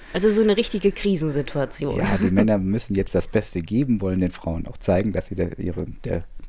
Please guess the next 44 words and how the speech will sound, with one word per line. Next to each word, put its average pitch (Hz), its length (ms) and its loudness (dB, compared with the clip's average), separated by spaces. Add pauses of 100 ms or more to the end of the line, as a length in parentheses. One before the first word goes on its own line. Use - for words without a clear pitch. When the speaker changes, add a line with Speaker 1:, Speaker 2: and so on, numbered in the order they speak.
(140)
Speaker 2:
die 104 80 2
berechtigt - 560 -2
sind, 98 220 -4
dann 82 140 -6
einmal 92 280 -4
im 87 100 -2
Monat 92 320 -2
bei 82 80 -4
mir 90 240 0
mitzukochen - 680 -4
und 85 100 -4
die 85 80 -6
Frauen 92 260 -2
dann 82 160 -2
alleine 85 360 -2
zu 110 120 0
lassen 101 320 -2
und 90 80 -6
sie - 80 -12
kriegen 98 280 -4
nichts - 200 -6
ab. 139 220 -2
Und 101 80 0
also 107 240 -2
musste 113 360 2
<laughs> - 60 2
was 113 200 -8
ganz 113 200 -8
Ordentliches 104 720 -8
her, 120 180 -6 (460)
was 90 160 -6
allen 92 320 2
schmeckt. - 440 -6 (280)
Und 98 240 0
wir 95 120 4
haben 120 140 2
uns 110 160 0
am 87 100 2
Anfang 104 300 2
überlegt, 98 360 0
wir 90 100 0
machen - 240 -4
einen 85 240 2 (540)
Feldsalat. 170 840 2